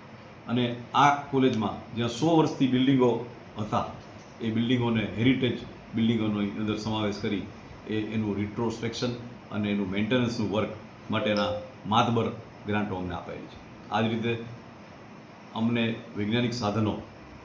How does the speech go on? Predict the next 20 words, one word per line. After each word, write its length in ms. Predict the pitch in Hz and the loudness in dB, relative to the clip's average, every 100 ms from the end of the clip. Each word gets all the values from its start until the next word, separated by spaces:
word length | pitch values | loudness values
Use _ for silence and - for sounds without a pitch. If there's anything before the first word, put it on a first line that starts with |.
| - - - - - - | -18 -18 -16 -16 -14 0
અન્ય 200 | 131 131 | 4 6
કેમિકલ્સ 600 | 120 123 127 107 - - - - - - - - 127 | 6 6 6 4 0 -8 -14 -18 -18 -18 -18 -10 0
અને 400 | 135 143 139 - - - 104 | 4 4 4 0 -10 -12 -8
હોસ્ટેલ 460 | 104 - 143 101 - - - - - - | -8 0 2 2 -2 -12 -16 -18 -18 -2
જેવી 200 | 120 127 | 4 4
સગવડતાઓ 600 | 113 113 117 117 104 98 101 - - - - 104 | 4 2 2 2 2 0 -2 -10 -16 -18 -14 -4
જે 80 | 120 | 0
દોઢસો 400 | 120 127 - 143 | 2 2 2 2
વર્ષથી 320 | 143 143 135 | 2 4 4
હતી, 300 | 127 107 - - | 6 2 0 0
સવા 200 | 123 120 | 2 2
સો 140 | 117 | 2
વર્ષથી, 340 | 104 101 95 - - - - | 0 -4 -8 -12 -14 -14 -2
પણ 120 | 123 | 2
એમાં 220 | 135 143 | 4 4
પણ 200 | 143 135 | 4 4
જરૂરી 360 | 107 131 139 127 | 4 6 8 6
હતું 280 | 110 101 - - - - - | 4 0 -4 -14 -18 -14 -4
તો 100 | 113 | 0
લગભગ 380 | 113 120 113 | 2 2 0